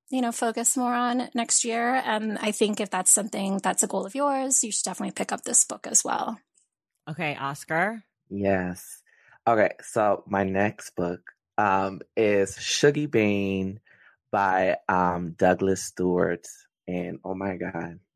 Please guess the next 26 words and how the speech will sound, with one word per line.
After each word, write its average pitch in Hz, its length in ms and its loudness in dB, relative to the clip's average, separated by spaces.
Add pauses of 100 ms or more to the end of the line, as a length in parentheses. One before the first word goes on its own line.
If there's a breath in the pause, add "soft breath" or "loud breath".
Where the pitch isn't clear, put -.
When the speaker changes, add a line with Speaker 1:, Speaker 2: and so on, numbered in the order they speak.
(520)
Speaker 3:
believe 107 400 2
the 127 100 2
hype, 117 380 0
y'all. 90 260 4
Speaker 1:
<laughs> 90 220 2
Speaker 3:
Like, 98 140 2 (140)
this 120 180 2
book 139 240 2
has 135 120 2 (100)
been 131 240 0
everywhere, 143 920 2 (100)
and 113 120 2
it's 113 160 2
for 135 280 2
a 139 40 2
reason, 107 720 2 (160)
because 113 420 2
the 113 80 -4
book 113 340 2
is 117 220 0 (100)
good. 110 400 2
Like, 101 280 2
it's 143 160 0
thick. 135 420 2
She's - 360 -6
thick, 127 480 0